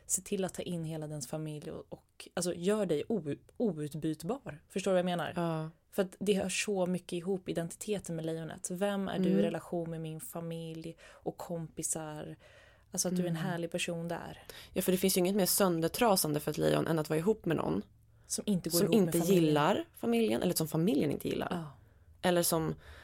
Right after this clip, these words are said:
Speaker 2: skämmer ut dem för deras kompisar, eller något sånt där. Utan att, eh, och, i och för sig, blindspot igen.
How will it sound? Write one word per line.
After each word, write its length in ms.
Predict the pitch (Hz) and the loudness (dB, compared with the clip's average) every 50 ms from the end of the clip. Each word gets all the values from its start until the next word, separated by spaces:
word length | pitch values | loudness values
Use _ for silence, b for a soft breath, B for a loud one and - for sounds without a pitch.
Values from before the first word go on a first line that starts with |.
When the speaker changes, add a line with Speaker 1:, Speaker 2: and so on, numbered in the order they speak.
| B B B B B | B B B B B
Speaker 2:
skämmer 360 | - - - - 160 160 151 | -12 -8 0 2 4 6 8
ut 220 | 151 175 180 - - | 6 6 4 2 -2
dem 140 | - 165 - | -2 -2 2
för 60 | - | 4
deras 160 | 156 151 - | 4 4 4
kompisar, 380 | - 170 175 175 170 - - - | 4 2 2 2 2 2 4 4
eller 140 | 185 202 202 | 6 8 8
något 140 | 208 196 - | 8 6 6
sånt 120 | 170 151 | 4 6
där. 100 | 151 143 135 | 6 6 6
Utan 160 | 156 - 180 | 6 4 4
att, 220 | 170 165 - - b b b b b b b b b b b b b b | 2 2 0 -6 b b b b b b b b b b b b b b
eh, 80 | - - - - _ - - | -4 -4 -4 -4 _ -14 0
och, 180 | - - - - - - _ - - - - - | 0 0 0 -2 -20 -20 _ -20 -20 -16 -4 -2
i 60 | 180 | -2
och 20 | 165 | 0
för 80 | 165 | 2
sig, 260 | - - - - - - - - - - - - - | 2 2 2 2 0 -2 -4 -8 -10 -8 -8 -8 -6
blindspot 540 | - 175 180 175 170 160 - - 151 - - | 0 2 2 4 4 2 0 -2 -4 -2 0
igen. 260 | 160 - - - 160 | 0 0 0 -2 -6